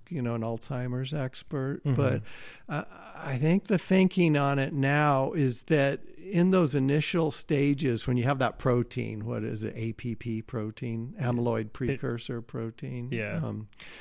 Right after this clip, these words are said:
Speaker 1: anyway, so you have that protein in the brain, and it's naturally occurring, and it does whatever function it does. But then when it misfolds,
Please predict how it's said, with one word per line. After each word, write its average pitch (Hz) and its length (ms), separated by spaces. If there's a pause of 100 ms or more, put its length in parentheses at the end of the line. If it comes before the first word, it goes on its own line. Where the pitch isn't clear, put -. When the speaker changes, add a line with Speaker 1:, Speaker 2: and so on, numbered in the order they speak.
(360)
Speaker 1:
anyway, 156 380
so 135 160
you 151 100
have 196 160
that 175 180
protein 143 560
in 135 140
the 214 80
brain, 143 480
and 160 140
it's 214 200
naturally 147 580
occurring, 127 720
and 123 140
it - 120
does 127 340
whatever 123 340
function 120 500
it 120 160
does. 127 380
But - 220
then 151 140
when 147 120
it 156 120
misfolds, 139 920